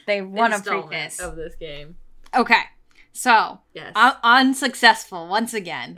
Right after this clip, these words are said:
Speaker 1: I've only had one <laughs> success on this
Speaker 2: We need to
Speaker 1: challenge.
Speaker 2: start keeping track. Can somebody, at people who listen to this podcast, please send us a tally of
Speaker 1: <laughs>
Speaker 2: wins and losses for Hey or Nay?
Speaker 1: Yeah.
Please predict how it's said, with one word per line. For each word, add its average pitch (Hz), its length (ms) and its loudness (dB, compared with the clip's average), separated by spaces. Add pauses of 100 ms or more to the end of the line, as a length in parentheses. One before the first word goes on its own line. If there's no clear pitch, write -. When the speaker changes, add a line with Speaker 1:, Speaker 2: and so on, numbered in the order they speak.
(160)
Speaker 1:
I've 220 180 4
only 269 240 6
had 262 220 8
one 262 240 4
<laughs> - 0 -
success 247 840 0
on 226 440 2
this 214 200 -6
Speaker 2:
We 233 120 -4
need 302 80 -8
to 523 200 -2
Speaker 1:
challenge. - 300 0 (120)
Speaker 2:
start - 20 -16
keeping 294 340 -12
track. 170 440 -10
Can 254 140 -12
somebody, 480 760 0 (500)
at 294 340 0 (140)
people 269 440 -8
who 247 160 -8
listen 214 440 -8
to 190 120 -14
this 175 160 -16
podcast, 160 640 -12
please 269 420 -10
send 220 260 -6
us 220 200 -10
a 190 40 -20
tally 185 680 -6
of 165 400 -6 (280)
Speaker 1:
<laughs> - 280 -14
Speaker 2:
wins 220 320 -4
and 202 120 -6
losses 165 680 -6
for 156 260 -10
Hey 170 220 -10
or 156 120 -12
Nay? 127 420 -14
Speaker 1:
Yeah. 202 400 -4